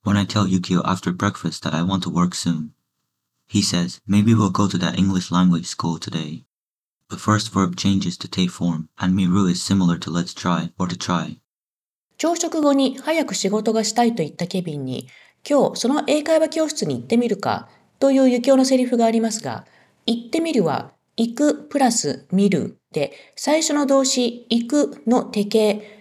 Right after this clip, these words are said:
Speaker 2: この見るはto lookではなく、let's try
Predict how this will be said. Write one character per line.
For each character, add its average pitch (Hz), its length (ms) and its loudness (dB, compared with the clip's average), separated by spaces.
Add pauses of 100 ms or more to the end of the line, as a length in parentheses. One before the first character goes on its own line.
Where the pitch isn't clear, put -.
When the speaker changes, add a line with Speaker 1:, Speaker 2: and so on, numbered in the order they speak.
(140)
Speaker 2:
こ - 160 2
の 247 380 4
見 285 200 2
る - 400 0 (100)
は - 360 0
to 269 200 2
look 285 360 -2
で 202 100 4
は 165 120 -2
な 165 120 -2
く、 127 260 -6 (220)
let's 277 260 2
try 185 520 2